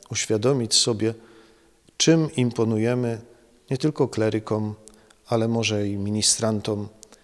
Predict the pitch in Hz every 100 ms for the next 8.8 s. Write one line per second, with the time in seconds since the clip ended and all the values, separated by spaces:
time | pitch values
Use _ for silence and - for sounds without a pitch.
0 | _ _ _ - 110 123 123 113 117 110
1 | 113 117 110 - 113 117 107 113 110 107
2 | - 107 107 104 123 117 110 - 117 110
3 | 110 107 - 85 - - _ _ _ _
4 | _ _ _ _ _ _ _ _ _ _
5 | _ _ _ - - 175 139 110 135 127
6 | - 127 147 113 92 87 - - - 117
7 | 113 - 120 120 147 123 110 110 107 -
8 | 120 117 110 107 - 120 104